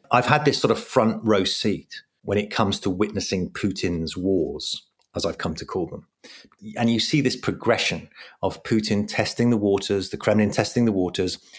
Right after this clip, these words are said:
coming a bit, bit more into confrontation with the West, but then pulling back. You saw it in Grozny, you saw it in Georgia, you saw it in Syria, him sort of being increasingly adventurous in his,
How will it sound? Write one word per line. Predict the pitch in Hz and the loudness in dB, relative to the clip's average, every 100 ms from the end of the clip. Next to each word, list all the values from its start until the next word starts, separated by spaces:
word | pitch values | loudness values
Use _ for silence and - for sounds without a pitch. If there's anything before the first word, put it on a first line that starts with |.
| - _ _ | -20 _ _
coming | - 113 104 | 2 4 4
a | |
bit, | 202 - - - - - - - | 2 0 0 -2 -14 -20 -6 0
bit | 139 127 | 0 4
more | 120 127 | 4 4
into | 139 | 2
confrontation | - 127 120 127 117 117 113 113 | 2 2 4 2 4 2 2 2
with | 110 107 | 2 2
the | 110 | 2
West, | 98 92 - - - - | 2 0 -4 -10 -14 -10
but | - | 0
then | 113 107 | 2 4
pulling | 120 101 | 2 2
back. | 95 90 - - - _ _ _ _ | 2 0 -2 -10 -20 _ _ _ _
You | - | -4
saw | 104 | 0
it | 101 | 2
in | 98 90 90 - _ _ _ | 0 -2 -6 -14 _ _ _
Grozny, | - 92 90 90 87 87 | -4 -2 0 0 0 -2
you | 92 | -4
saw | - 92 | 0 0
it | 90 | 0
in | 92 90 - _ | -2 -4 -6 _
Georgia, | - 95 90 - 87 - | 0 2 2 2 0 0
you | - | -4
saw | - 101 | 0 2
it | 95 | 2
in | 92 95 - - | 2 0 -2 -10
Syria, | - - - 113 95 87 85 - _ | -8 -4 2 4 4 4 0 -4 _
him | 117 104 - - | 0 2 0 -6
sort | - 113 - | 0 0 0
of | - | 0
being | 127 | 2
increasingly | 127 117 - 135 120 131 107 | 4 4 2 2 2 4 4
adventurous | 107 107 107 107 - 95 87 - - | 4 4 2 2 0 0 -2 -6 -4
in | 95 | -2
his, | 85 | -2